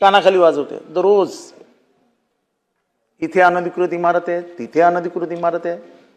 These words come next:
उगाच कोर्ट बिचारा आयुक्तांना काय ते विटनेस बॉक्समध्ये उभं करून ठेवते. आयुक्तांची चुकी आहे. अध्यक्ष महोदय,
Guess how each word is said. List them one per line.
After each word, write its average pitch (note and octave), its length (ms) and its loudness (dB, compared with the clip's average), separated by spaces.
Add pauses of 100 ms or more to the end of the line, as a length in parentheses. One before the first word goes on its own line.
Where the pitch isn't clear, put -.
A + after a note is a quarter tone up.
(1400)
उगाच B3+ 300 0
कोर्ट G#3+ 340 0
बिचारा G3+ 360 2
आयुक्तांना F#3+ 720 2 (1900)
काय D#3+ 140 2
ते A#2+ 540 -6
विटनेस D#3 360 -2
बॉक्समध्ये D3 420 0
उभं B2+ 160 -2
करून A#2+ 260 -10
ठेवते. - 420 -16 (500)
आयुक्तांची D#3+ 440 -2
चुकी C3+ 280 -10
आहे. F#3 100 -10 (2500)
अध्यक्ष C#4+ 500 4
महोदय, E3 720 6